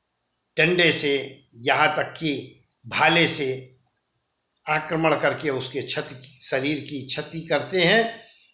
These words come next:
ऐसे लोगों की संतानें जो हैं, वो निकम्मी तो निकलती ही निकलती हैं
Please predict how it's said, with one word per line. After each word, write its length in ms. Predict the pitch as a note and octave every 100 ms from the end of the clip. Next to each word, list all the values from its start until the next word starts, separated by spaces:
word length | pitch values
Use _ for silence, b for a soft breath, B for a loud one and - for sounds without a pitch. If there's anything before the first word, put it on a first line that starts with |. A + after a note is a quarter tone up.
| _ -
ऐसे 360 | D3 E3+ F3+ D#3
लोगों 360 | C#3+ D3 D#3+
की 180 | - E3+
संतानें 760 | B2+ C3+ B2+ B2+ C#3 E3 G3+ F3+
जो 140 | D#3
हैं, 420 | C3 B2+ C3+ - -
वो 80 | D3
निकम्मी 640 | C3 B2+ C#3 C#3+ E3 E3+
तो 160 | E3+ D3+
निकलती 540 | C3+ C#3+ C#3+ - E3+
ही 120 | D3+
निकलती 520 | D3+ C#3+ C#3 B2+ D#3
हैं 380 | B2+ F3+ A3 -